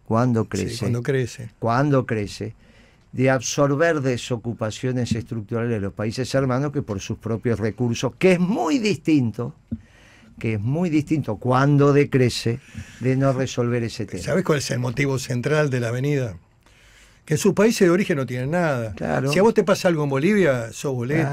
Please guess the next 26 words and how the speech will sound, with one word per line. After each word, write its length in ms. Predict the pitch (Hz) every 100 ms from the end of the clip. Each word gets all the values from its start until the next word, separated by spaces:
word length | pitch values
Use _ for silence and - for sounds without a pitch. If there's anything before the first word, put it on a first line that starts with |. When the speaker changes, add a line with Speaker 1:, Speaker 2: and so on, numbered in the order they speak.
| 135
Speaker 1:
Claro, 100 | 123
Speaker 2:
Guillermo, 420 | - - 170 170 135
Speaker 1:
bueno, 140 | 113
por 160 | 113 131
eso. 200 | 139 156
Speaker 2:
no 140 | 190
te 100 | 196
atienden 540 | 175 202 247 190 143
en 200 | 131 131
el 80 | 135 131
Speaker 1:
Pero 60 | 117 113
Speaker 2:
hospital 140 | 143
Speaker 1:
por 200 | 151 147
Speaker 2:
público. 240 | 120 147 135
Speaker 1:
eso 380 | - 170 165 -
Speaker 2:
Nosotros 440 | 160 226 233 226
somos, 480 | - 240 226 208 - -
escuchame 360 | - 185 180 247
una 140 | 185
cosa, 260 | 131 117 147
el 100 | 196
otro 220 | 220 175
día 240 | 135 123 113
publiqué 320 | 135 143 185
en 100 | 175
Twitter, 420 | 127 110 123